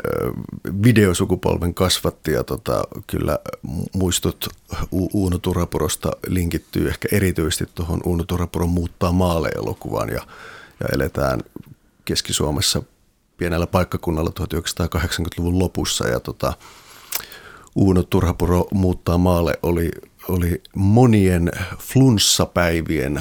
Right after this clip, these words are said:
lohdutus, elikkä tota, katsoin sitä toistamiseen ja,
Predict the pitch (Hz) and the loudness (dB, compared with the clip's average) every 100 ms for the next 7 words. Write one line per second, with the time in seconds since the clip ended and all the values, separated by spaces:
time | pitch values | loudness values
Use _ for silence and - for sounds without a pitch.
0 | 101 104 95 - - 76 - - - 53 | 2 4 4 2 0 0 -2 -2 -2 -4
1 | 53 - - - - 65 - - - - | -8 -8 -6 -6 -2 -2 0 -2 -2 0
2 | 92 107 - 104 - - - - - - | 0 0 2 0 0 -8 -20 -20 -20 -20
3 | - - _ - 117 110 - 98 92 95 | -20 -20 _ 2 4 4 4 2 4 4
4 | 90 85 85 | 4 2 2